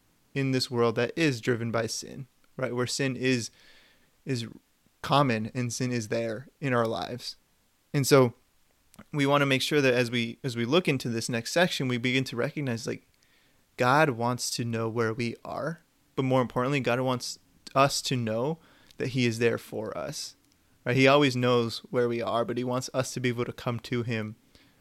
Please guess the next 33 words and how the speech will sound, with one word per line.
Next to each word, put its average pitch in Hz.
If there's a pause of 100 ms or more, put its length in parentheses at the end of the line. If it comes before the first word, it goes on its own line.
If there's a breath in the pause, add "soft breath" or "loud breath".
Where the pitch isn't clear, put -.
(140 soft breath)
right? 123
To 123
make 127
that -
choice 117
to 123
come 120
to 113
him. 120 (680 soft breath)
Um, 120
but 143
anyways, 147 (360 loud breath)
I 139
would 151
say 147 (880)
it's 156
easy 156 (400 soft breath)
in 143
its 131
essence 127
when 127
we 120
think 131
about, 110
like, 113
okay, 117
where 120
are 104
we, - (640)
right? 107
We, 104
we 123
can, 131